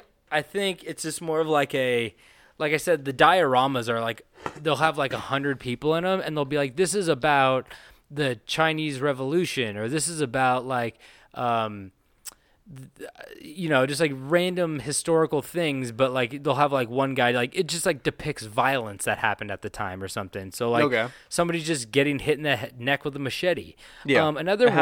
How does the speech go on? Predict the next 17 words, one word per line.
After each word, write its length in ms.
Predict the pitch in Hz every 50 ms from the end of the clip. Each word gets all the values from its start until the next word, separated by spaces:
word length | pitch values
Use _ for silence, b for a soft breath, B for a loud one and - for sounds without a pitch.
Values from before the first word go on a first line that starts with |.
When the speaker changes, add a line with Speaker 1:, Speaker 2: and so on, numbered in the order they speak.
| 147 131 127 127
Speaker 2:
happens. 220 | 104 101 101 98 147
Speaker 1:
is 320 | 147 143 135 131 123 135 - -
a, 240 | 156 156 147 143 - _ _ _ _ _ _ _ -
it 440 | - 208 208 208 196 143 233 240 185
does 220 | 185 180 170 139
happen. 480 | 131 120 120 117 - - 85 92 95 - B B B B B B
Um, 380 | 180 180 175 165 156 151 156 - _ _ -
a 120 | 175 170
frog 520 | 147 - - - - 196 196 196 214 240 240
in 100 | 240 220
a 80 | 156 123
baseball 540 | 104 101 143 160 175 170 - - 127 120 110
cap 320 | - - 120 120 117 117
riding 380 | 113 113 117 123 127 139 151 160
an 100 | 170 151
ostrich. 640 | 107 101 95 - - - 110 117 139 147 143 - - -
Speaker 2:
Awesome. 500 | - 104 101 101 - - 117 139 165